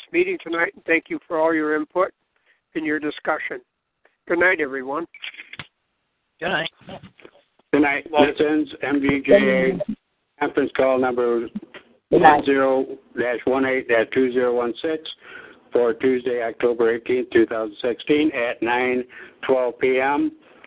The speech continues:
Speaker 3: Uh, we will meet again. Uh, the next scheduled meeting is Tuesday, November first, two thousand sixteen,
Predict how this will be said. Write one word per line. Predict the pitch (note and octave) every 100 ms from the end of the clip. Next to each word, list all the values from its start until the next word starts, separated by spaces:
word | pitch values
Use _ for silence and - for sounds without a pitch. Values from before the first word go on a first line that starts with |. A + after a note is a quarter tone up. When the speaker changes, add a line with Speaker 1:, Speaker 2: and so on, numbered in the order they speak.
| - - _ _ -
Speaker 3:
Uh, | A#2 A#2 A2+
we | A#2 A#2+
will | A#2+
meet | A#2 C3
again. | B2 B2 C3 C#3 C#3 C#3
Uh, | C3 A#2 A#2 A2+
the | A2
next | A2+ B2 -
scheduled | C3 B2 B2 A#2 A2+ -
meeting | B2+ C3+ C3 B2
is | A2+ A2+ G#2+ - _ _
Tuesday, | - C#3 C3+ C3+ C3 C3+ D3
November | A#2 A2 A#2+ A2+ A2
first, | C#3 C#3 -
two | A#2+
thousand | A#2 A2+ A#2 A2
sixteen, | B2+ - - C3+ C3+